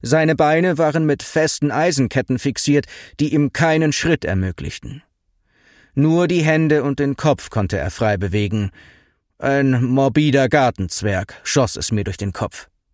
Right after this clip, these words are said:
„Ich kann dich verstehen, Sandy, aber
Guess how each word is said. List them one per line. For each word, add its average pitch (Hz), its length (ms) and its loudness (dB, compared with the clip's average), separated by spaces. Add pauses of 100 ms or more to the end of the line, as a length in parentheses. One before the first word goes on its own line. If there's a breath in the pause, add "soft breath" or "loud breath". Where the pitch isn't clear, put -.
(880 loud breath)
„Ich - 440 -4
kann 147 220 2
dich 165 160 0
verstehen, 160 520 0
Sandy, 131 520 2 (420 loud breath)
aber 160 280 2